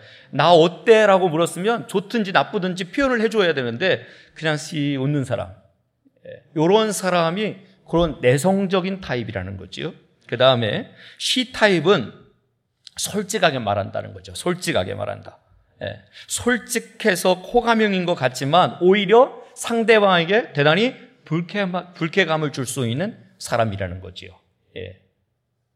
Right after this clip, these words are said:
그 다음에 마지막 D타입은요, 한참 생각한 후에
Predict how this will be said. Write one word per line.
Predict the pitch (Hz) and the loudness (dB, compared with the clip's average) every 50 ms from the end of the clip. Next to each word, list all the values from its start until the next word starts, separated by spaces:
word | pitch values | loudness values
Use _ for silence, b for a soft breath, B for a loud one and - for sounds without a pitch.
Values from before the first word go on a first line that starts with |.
| _ _ _ _ _ _ _ _ _ _ _ _ _ _ _ _ _ | _ _ _ _ _ _ _ _ _ _ _ _ _ _ _ _ _
그 | - - | -4 2
다음에 | 151 180 214 247 | 4 4 4 4
마지막 | 214 139 127 143 139 180 185 190 185 190 | 4 6 4 4 4 4 4 4 2 2
D타입은요, | - - 165 151 - - 151 135 131 127 107 107 101 117 113 95 110 147 190 - _ _ B B B B B B B | 0 -6 -6 -6 -4 -2 0 0 0 0 -2 -4 -4 -4 -4 -4 -4 -8 -10 -12 _ _ B B B B B B B
한참 | B - - - - - 214 233 240 220 - - 233 233 226 | B -12 -10 -8 -8 -4 -4 -4 -4 -4 -4 -4 -4 -4 -4
생각한 | 226 - 220 208 196 208 180 180 - 196 175 156 | -2 -2 -4 -4 -2 -4 -6 -6 -4 -4 -4 -4
후에 | 131 151 143 135 156 165 117 95 101 B | -2 0 2 4 4 4 4 2 -2 B